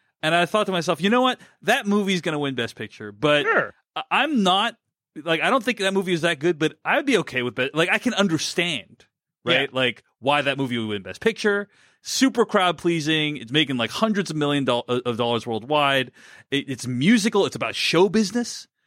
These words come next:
Speaker 1: These are all
Speaker 2: It's
Speaker 1: things that
Speaker 2: great
Speaker 1: the Academy
Speaker 2: emotional candy,
Speaker 1: Yeah,
Speaker 2: you know, in
Speaker 1: yeah.
Speaker 2: a way. And
Speaker 1: It,
Speaker 2: yeah, I can see it.
Speaker 1: and it's like, you know, I don't, I don't agree with that decision, but I'm gonna be, uh, I'm gonna make peace with it. Star is Born,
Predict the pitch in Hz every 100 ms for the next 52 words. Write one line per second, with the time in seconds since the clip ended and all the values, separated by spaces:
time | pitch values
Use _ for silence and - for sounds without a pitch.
0 | _ - 320 349 226 240 - 208 220 214
1 | 269 294 214 185 180 151 190 - - 175
2 | 165 147 123 107 254 302 143 131 117 127
3 | 330 151 113 104 107 127 202 185 196 156
4 | 165 - 139 - 240 277 285 254 285 226
5 | 240 285 233 226 269 185 147 175 233 240
6 | - 196 190 185 170 113 92 101 _ _
7 | _ _ 123 147 143 _ 143 151 170 180
8 | 156 160 147 151 156 180 170 - 151 123
9 | 104 87 - - 202 202 147 170 160